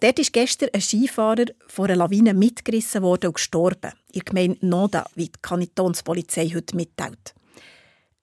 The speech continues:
Er hat mit zwei anderen Personen die markierten Pisten in Richtung Tortin verlassen und die sind von Lawinen überrascht worden. Seine Begleiter haben den Verschütteten noch orten und aus dem Schnee befreien. Trotz der Reanimation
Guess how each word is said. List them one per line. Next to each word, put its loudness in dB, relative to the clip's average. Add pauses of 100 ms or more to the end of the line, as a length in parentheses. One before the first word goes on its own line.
(140)
Er 6
hat 2
mit 4
zwei 2
anderen 2
Personen 2
die -2
markierten -2
Pisten -2
in -2
Richtung -4 (120)
Tortin 0
verlassen 2 (380)
und -6
die 2
sind -4
von -4
Lawinen -2
überrascht -6
worden. -16 (160)
Seine 4
Begleiter 2
haben 2
den -2
Verschütteten 0
noch -2 (280)
orten 2
und -2
aus -2
dem -2
Schnee 0
befreien. 2 (360)
Trotz 0
der 0
Reanimation 2